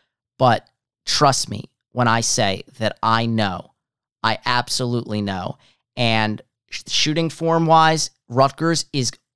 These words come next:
awful. Well, so it's gotten to a point, I, I'm not just gonna bash Rutgers because it's a lot of other teams in this country, in the country,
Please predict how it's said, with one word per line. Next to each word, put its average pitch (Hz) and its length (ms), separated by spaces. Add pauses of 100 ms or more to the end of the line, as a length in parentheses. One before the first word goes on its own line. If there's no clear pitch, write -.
awful. 135 440
Well, 139 380 (360)
so - 280
it's 156 120
gotten 196 280
to 196 160
a 151 80
point, 143 420 (300)
I, 135 160
I'm 156 100
not 175 160
just 170 200
gonna 139 140
bash 120 340
Rutgers 123 380
because 120 320
it's 113 120
a 113 60
lot 110 280
of 113 100
other 110 220
teams 113 460
in 110 120
this 107 140
country, 123 600
in 113 140
the 107 60
country, 131 540